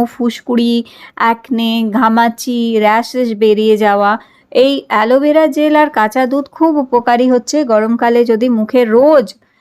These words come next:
মাখা যায়, হাতের মধ্যে নিয়ে বেশ কিছুক্ষণ ধরে মুখে, উম, মেখে ম্যাসাজ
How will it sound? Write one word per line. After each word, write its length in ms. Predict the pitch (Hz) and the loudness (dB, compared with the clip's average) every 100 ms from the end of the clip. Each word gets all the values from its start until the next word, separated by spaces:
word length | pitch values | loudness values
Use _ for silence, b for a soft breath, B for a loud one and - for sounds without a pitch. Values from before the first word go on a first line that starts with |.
| _ - | _ -4
মাখা 460 | 214 214 214 285 277 | 0 0 0 0 0
যায়, 280 | 240 208 349 b b - | 2 0 -2 b b -4
হাতের 320 | 220 254 254 | -2 0 0
মধ্যে 300 | 262 247 269 | 0 0 2
নিয়ে 240 | 262 254 262 | 2 0 0
বেশ 320 | 226 233 247 - | 2 2 2 -2
কিছুক্ষণ 480 | - 226 254 - 247 | -8 -6 -6 -4 -2
ধরে 200 | 247 240 254 | 2 2 2
মুখে, 360 | 226 214 254 | 0 -2 2
উম, 120 | 247 - - - - 226 233 | 2 -2 -10 -12 -8 -8 0
মেখে 440 | 220 240 - 277 190 | 2 2 0 -2 0
ম্যাসাজ 440 | 180 208 220 240 | -2 -4 0 0